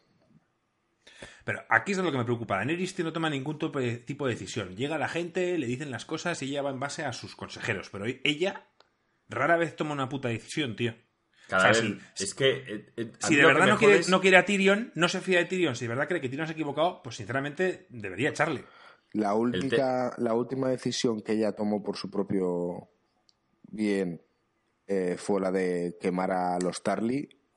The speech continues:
Speaker 3: y se ve que se ha visto que no fue una decisión buena. Entonces yo creo que por ahí va, que, que la tía es la típica tía que no se moja, pero a lo mejor en el capítulo anterior ya le dieron un buen paño de humildad,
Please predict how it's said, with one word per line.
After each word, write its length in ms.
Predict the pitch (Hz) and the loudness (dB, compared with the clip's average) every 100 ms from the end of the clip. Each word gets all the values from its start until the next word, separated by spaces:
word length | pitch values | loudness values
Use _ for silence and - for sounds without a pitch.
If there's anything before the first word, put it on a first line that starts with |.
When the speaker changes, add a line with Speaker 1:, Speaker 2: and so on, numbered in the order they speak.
| _ | _
Speaker 3:
y 280 | 107 101 87 | -2 0 0
se 180 | 82 85 | -2 -2
ve 200 | 82 82 | -2 -2
que 440 | 90 87 82 82 - _ _ _ _ | -2 -2 -2 -4 -8 _ _ _ _
se 180 | - - | -8 -2
ha 60 | 98 | 0
visto 460 | 98 95 - 107 | 0 -2 -2 0
que 120 | 104 92 | 0 0
no 140 | 90 | -2
fue 200 | - 92 | -2 -2
una 160 | 87 80 | -2 -2
decisión 460 | 78 80 - 82 | -4 -6 -6 -4
buena. 280 | 80 78 - _ _ _ _ _ _ _ _ - | -4 -6 -10 _ _ _ _ _ _ _ _ -10
Entonces 300 | 85 98 95 | -4 -2 0
yo 160 | 104 | -2
creo 220 | - 104 | 0 0
que 100 | 104 98 | 0 0
por 140 | 101 | 0
ahí 220 | 87 101 | 2 2
va, 420 | 104 101 110 - _ - - | 2 2 0 -4 _ -20 -6
que, 240 | 113 95 98 | -2 -2 0
que 140 | 107 | 0
la 140 | 104 98 | 0 2
tía 160 | 151 160 | 0 2
es 200 | 151 - | 0 0
la 180 | 131 123 | 0 0
típica 260 | 135 139 135 | 0 0 0
tía 140 | 143 | 2
que 80 | 135 | 2
no 100 | 110 | 0
se 120 | - | 0
moja, 340 | 104 98 - - - - - - _ _ | 0 0 -2 -4 -8 -18 -20 -20 _ _
pero 160 | - 95 | -2 0
a 40 | |
lo 60 | 92 | 2
mejor 240 | 92 117 | 0 0
en 380 | 117 117 110 104 | 0 0 0 0
el 120 | 101 92 | 0 -2
capítulo 300 | 95 131 127 | -2 0 0
anterior 440 | 117 113 127 123 | 2 2 2 2
ya 120 | 110 | 0
le 80 | 107 | 2
dieron 200 | 107 107 | 2 2
un 200 | 107 104 | 0 2
buen 240 | 104 101 | 2 0
paño 240 | 92 95 95 | 0 0 2
de 80 | 92 | 0
humildad, 420 | 90 82 85 | 0 -2 -4